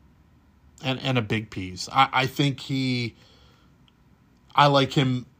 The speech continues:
I like the potential that he has more than, like, Brubaker and, of course, Dylan Peters and Bryce Wilson. Um, you know, I think Cody Bolton is a, you know, mid-rotation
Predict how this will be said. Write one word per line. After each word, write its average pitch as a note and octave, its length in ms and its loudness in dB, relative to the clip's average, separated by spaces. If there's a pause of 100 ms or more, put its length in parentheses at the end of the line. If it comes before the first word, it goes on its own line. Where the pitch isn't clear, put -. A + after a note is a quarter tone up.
(160)
I C3+ 120 4
like F3 180 4
the F3 80 4
potential D#3+ 560 2
that C3+ 140 2
he C3+ 140 2
has A#2+ 520 6
more B2 400 4
than, A2+ 540 0 (360)
like, F#2+ 140 -12 (120)
Brubaker A2+ 960 0
and, G#2+ 120 -10
of A#2 60 -16
course, - 260 -8
Dylan G#2+ 280 -8
Peters A#2+ 640 0
and G#2+ 280 -6
Bryce A#2 340 0
Wilson. A#2 680 -2 (480)
Um, G2+ 500 -2 (180)
you A#2+ 80 -4
know, A2+ 80 -4
I A#2+ 120 0
think D3 180 0
Cody B2+ 220 2
Bolton G#2+ 640 -2 (400)
is A#2 180 -4
a, A2 260 0 (460)
you A#2 120 -4
know, G#2+ 80 -2
mid-rotation A2 1120 0